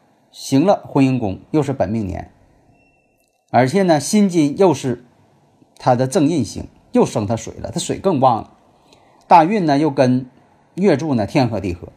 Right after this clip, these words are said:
所以这一年呢，是丈夫呢因病啊去世了。那么还在这个大运，丁卯大运，壬午年。那么丁寅相合，合柱大运当中的财星，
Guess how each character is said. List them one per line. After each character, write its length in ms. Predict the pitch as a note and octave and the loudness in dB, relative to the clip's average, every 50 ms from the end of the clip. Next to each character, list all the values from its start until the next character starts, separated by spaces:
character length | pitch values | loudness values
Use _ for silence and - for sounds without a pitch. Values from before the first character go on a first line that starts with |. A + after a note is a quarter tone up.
| _ _ | _ _
所 100 | - C#3 | -8 -6
以 40 | C#3 | -2
这 100 | E3+ E3 | 0 0
一 80 | C#3+ | 0
年 240 | A#2+ G#2 F2+ F2 G#2 | 0 -2 -2 -4 -2
呢， 120 | A2+ A2+ G2+ | -2 -4 -4
是 200 | - - G2 - - _ _ _ _ _ | -6 -10 -14 -14 -14 _ _ _ _ _
丈 260 | - A3 F3+ C#3 A2+ | 2 2 2 2 0
夫 120 | G2+ A2 G2 | -4 -4 -6
呢 100 | G2 G2 | -4 -4
因 220 | G#2 A2+ A2+ A2+ | -2 -2 -2 -2
病 180 | C3+ C3+ G#2 F2+ | -4 -4 -6 -6
啊 80 | E2+ E2 | -8 -12
去 160 | - - A#2 | -10 -10 -10
世 200 | - - C#3+ G2 | -8 -8 -10 -10
了。 100 | D#2+ - _ _ _ _ _ _ _ _ _ _ _ _ _ _ _ _ _ _ _ _ _ _ _ _ _ _ - | -12 -14 _ _ _ _ _ _ _ _ _ _ _ _ _ _ _ _ _ _ _ _ _ _ _ _ _ _ 0
那 100 | F#3 F#3 | 0 2
么 160 | F3 D3+ A2+ | 2 2 0
还 180 | - - C#3+ | 2 2 2
在 160 | D#3+ F#3+ A3+ F#3+ | 4 4 4 2
这 80 | E3+ | 2
个 80 | D#3 C3+ | 2 4
大 160 | C#3+ B2 A2+ | 4 4 4
运， 200 | A#2 B2+ C3 - _ - _ | 4 0 -6 -8 _ -16 _
丁 180 | - G#3+ G#3+ G3+ | 0 0 2 2
卯 140 | E3+ - A#2 | 2 2 2
大 160 | C#3 B2 A#2 | 2 2 2
运， 200 | A#2+ B2+ B2+ - _ _ _ _ _ _ _ _ _ _ _ _ _ - | 2 -4 -8 -12 _ _ _ _ _ _ _ _ _ _ _ _ _ -10
壬 300 | B2 A2+ D3 G3 A3+ G#3 C#3+ | -2 2 4 4 4 2 -2
午 80 | - | -4
年。 220 | G2+ F#2 E2+ - - - _ _ _ _ _ _ _ _ _ _ _ _ _ _ _ _ _ _ _ _ _ _ _ _ _ _ _ _ _ _ _ _ _ _ _ _ _ _ | -8 -10 -12 -12 -14 -18 _ _ _ _ _ _ _ _ _ _ _ _ _ _ _ _ _ _ _ _ _ _ _ _ _ _ _ _ _ _ _ _ _ _ _ _ _ _
那 120 | - F3 F3+ | 4 4 6
么 140 | E3+ D3 | 6 4
丁 260 | C3+ - - B3 A#3+ A3 | 2 4 4 4 6 6
寅 140 | F#3 G3 | 4 2
相 220 | G3+ - E3 C#3+ C3+ | 2 2 2 2 2
合， 280 | - A2+ G#2 - - - _ - - - | 0 -2 -4 -4 -4 -10 _ -20 -20 -18
合 320 | - - C3+ C#3 G3+ B3+ | -8 -2 0 2 4 4
柱 240 | A#3+ D4+ C#4+ G3+ - - _ _ _ _ _ _ _ _ _ _ - | 2 2 -2 -2 -4 -10 _ _ _ _ _ _ _ _ _ _ 4
大 160 | - D3+ C#3 | 4 6 6
运 200 | D3+ F3 C#3+ B2 | 4 2 2 2
当 160 | C3 B2+ A#2+ | 2 0 0
中 120 | A#2+ A#2 | -2 -2
的 60 | A#2 A#2+ | -4 -4
财 220 | - - G#2 G2+ | -4 -4 -4 -4
星， 160 | G2 G#2 - | -4 -8 -10